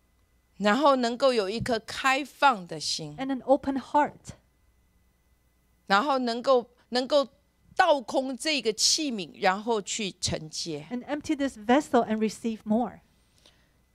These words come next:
Speaker 1: 然后再来，
Speaker 2: and next，
Speaker 1: 就是这个器皿的容纳度，
Speaker 2: the capacity of this vessel，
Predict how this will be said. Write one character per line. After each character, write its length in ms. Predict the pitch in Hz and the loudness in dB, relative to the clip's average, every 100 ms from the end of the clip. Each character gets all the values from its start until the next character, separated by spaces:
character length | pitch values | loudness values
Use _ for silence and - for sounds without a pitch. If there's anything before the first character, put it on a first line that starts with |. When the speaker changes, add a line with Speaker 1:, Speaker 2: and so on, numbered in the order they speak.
| _ | _
Speaker 1:
然 160 | 214 269 | 2 4
后 100 | 277 | 2
再 220 | 285 254 | 6 6
来， 360 | 202 170 185 - _ - | 6 2 -4 -16 _ -10
Speaker 2:
and 200 | 208 202 185 | -10 -10 -8
next， 280 | 202 262 - | -6 -6 -4
Speaker 1:
就 160 | 277 | -2
是 120 | 254 | -2
这 280 | 240 294 285 | -2 0 0
个 220 | - 214 160 | 2 0 2
器 420 | - - 320 277 | -2 0 0 0
皿 260 | 220 180 | -2 -4
的 300 | 185 185 156 - _ | 0 0 0 -6 _
容 380 | 180 185 175 226 | 0 2 2 2
纳 180 | 226 165 | 2 2
度， 300 | 180 160 165 | -4 -8 -10
Speaker 2:
the 80 | - | -14
capacity 720 | - 254 - 247 262 277 262 214 | -8 -8 -4 -4 -4 -4 -2 -4
of 80 | - | -6
this 180 | 202 - | -8 -6
vessel， 360 | 196 - 180 | -8 -8 -16